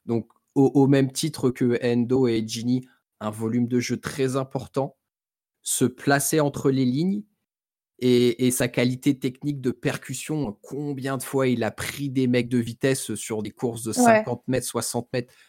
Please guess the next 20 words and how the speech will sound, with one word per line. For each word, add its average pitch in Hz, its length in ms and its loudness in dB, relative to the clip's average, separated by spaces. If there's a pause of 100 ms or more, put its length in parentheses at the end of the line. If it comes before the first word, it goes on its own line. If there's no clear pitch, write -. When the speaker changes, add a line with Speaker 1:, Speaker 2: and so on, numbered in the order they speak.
(160)
Speaker 1:
vraiment 123 580 2
impressionnant. 127 720 0 (300)
Et 120 120 2
ce - 120 -4
que 143 140 2
j'aime, 139 360 2 (100)
euh, 107 260 0
vraiment 117 580 -4
beaucoup 123 420 -6
chez 113 200 -4
ce 113 200 -10
joueur 117 300 -2
et 104 120 -6
ce - 280 -16
que 113 120 -6
j'ai 107 160 -6
vu 110 240 -8
hier, 127 220 -2
c'est 104 160 -8
que - 180 -6